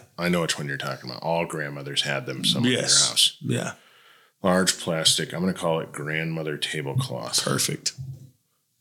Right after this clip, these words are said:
Speaker 1: That will
Speaker 2: Is that five?
Speaker 1: That is five. So you have a Macy's lighter. Well, a lighter.
Speaker 2: Mm-hmm.
Speaker 1: Macy's. You went to Macy's, got a pan, a kitchen knife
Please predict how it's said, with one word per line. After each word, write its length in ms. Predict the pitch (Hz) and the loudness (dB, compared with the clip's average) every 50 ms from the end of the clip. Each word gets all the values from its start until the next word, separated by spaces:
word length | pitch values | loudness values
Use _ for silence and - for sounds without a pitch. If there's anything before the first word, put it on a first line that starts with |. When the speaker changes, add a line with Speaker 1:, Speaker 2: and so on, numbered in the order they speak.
| _ - | _ -4
Speaker 1:
That 180 | 82 78 76 67 | 0 2 2 2
will 280 | - 71 69 67 - - - - - - - - - - - - - - - - - - - - - - - - - - - - - - - - - - - - - - - - - - | 2 2 -2 -6 -6 -10 -14 -16 -16 -16 -14 -12 -12 -12 -12 -12 -14 -14 -14 -14 -16 -14 -10 -10 -10 -10 -10 -8 -8 -6 -6 -4 -4 -4 -4 -4 -4 -6 -6 -8 -8 -10 -16 -20 -8 0
Speaker 2:
Is 80 | - - | 2 2
that 140 | 143 135 - | 2 2 2
five? 380 | 147 139 147 170 185 180 - - - - - - - | 2 2 4 4 2 2 0 -4 -14 -18 -20 -12 -4
Speaker 1:
That 200 | - 165 - 80 | -2 0 0 2
is 120 | 82 76 - | 4 4 4
five. 640 | - - - - 85 80 76 69 69 65 64 - | 4 2 0 2 2 4 4 2 0 0 0 0
So 120 | - - 85 | 0 2 2
you 160 | 80 82 82 | 2 0 0
have 140 | 80 82 73 | -2 -2 -2
a 100 | 76 73 71 | -4 -4 -2
Macy's 600 | 73 85 95 104 101 - 110 110 101 - - - | -2 0 2 6 6 6 6 6 2 0 0 0
lighter. 440 | 87 85 85 82 80 80 82 - - - - - - - - - _ _ _ _ _ _ _ | 0 0 0 0 -2 -4 -8 -8 -8 -8 -8 -8 -10 -14 -16 -20 _ _ _ _ _ _ _
Well, 240 | - 107 87 69 78 | 4 6 6 6 4
a 20 | |
lighter. 520 | 85 82 76 76 78 71 73 78 82 - - - _ - | 0 0 2 2 2 2 0 -2 -4 -6 -10 -14 _ -8
Speaker 2:
Mm-hmm. 320 | 123 110 107 117 117 117 - - _ _ _ _ _ _ _ _ _ | -6 -4 -2 -2 -4 -6 -8 -12 _ _ _ _ _ _ _ _ _
Speaker 1:
Macy's. 540 | - 92 90 90 - - 90 82 - - - - - _ _ _ _ - - | 2 4 6 8 6 6 6 4 0 -2 -6 -12 -18 _ _ _ _ -8 -2
You 100 | 101 92 | 0 2
went 140 | 90 87 82 | 2 0 0
to 60 | 87 | -2
Macy's, 300 | 87 87 82 - 82 80 | -2 0 0 0 0 -2
got 180 | - - 85 82 | 0 0 0 0
a 20 | 80 | 0
pan, 640 | - - - - 107 101 90 80 78 82 98 110 - - _ _ _ _ _ _ _ _ _ _ _ _ _ _ _ _ _ _ _ - | -2 -2 0 2 4 4 4 2 2 0 -2 -4 -6 -12 _ _ _ _ _ _ _ _ _ _ _ _ _ _ _ _ _ _ _ -12
a 40 | - - | -4 -2
kitchen 460 | - - - 139 - - 147 139 135 127 | 2 4 4 6 6 6 6 6 6 6
knife 540 | 120 117 117 117 113 - - - - - | 4 4 4 2 0 -2 -4 -8 -10 -12